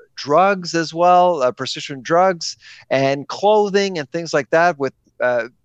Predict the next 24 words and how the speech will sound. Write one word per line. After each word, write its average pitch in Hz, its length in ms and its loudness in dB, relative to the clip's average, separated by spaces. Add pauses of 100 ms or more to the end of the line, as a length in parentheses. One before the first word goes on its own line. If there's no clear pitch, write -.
(140)
items, 202 560 -2
uh, 135 260 2
with 139 180 -4
higher 160 360 0
margins. 123 680 -6 (340)
But 135 120 -2
when 156 100 2
it - 60 -2
comes 269 240 0
to 165 100 0
food 214 420 -4
right 180 320 2
now, 160 640 -2 (480)
uh, 131 520 0 (280)
same 202 500 -6
store 170 480 -2
food 180 460 -10
sales 151 480 -2 (100)
gr-, 131 140 -10 (400)
growth 151 720 -2 (460)
in 160 100 -2
the 156 80 -2
grocery 180 320 0
business 165 400 -2